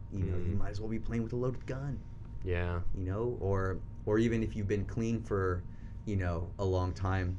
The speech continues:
Speaker 1: and you don't have that tolerance maybe that you used to have when you, if you were
Speaker 2: Mm.
Speaker 1: ever on opiates,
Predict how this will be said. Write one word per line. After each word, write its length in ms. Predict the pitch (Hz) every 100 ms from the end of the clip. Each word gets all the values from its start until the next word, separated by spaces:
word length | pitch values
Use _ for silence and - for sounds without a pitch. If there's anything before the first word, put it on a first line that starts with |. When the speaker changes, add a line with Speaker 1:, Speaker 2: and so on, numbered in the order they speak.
| -
Speaker 1:
and 400 | 95 92 90 85 85
you 80 | 95
don't 160 | 92
have 120 | 90 87
that 180 | 87 -
tolerance 580 | 98 95 95 92 90
maybe 260 | 98 92 95
that 200 | 90 87
you 80 | 92
used 280 | 90 92 -
to 40 |
have 320 | 92 90 90 85
when 140 | 92
you, 80 | 90 -
if 140 | 87
you 120 | 90
were 40 | 92
Speaker 2:
Mm. 40 |
Speaker 1:
ever 160 | 90 92
on 100 | 90
opiates, 520 | 101 95 92 - -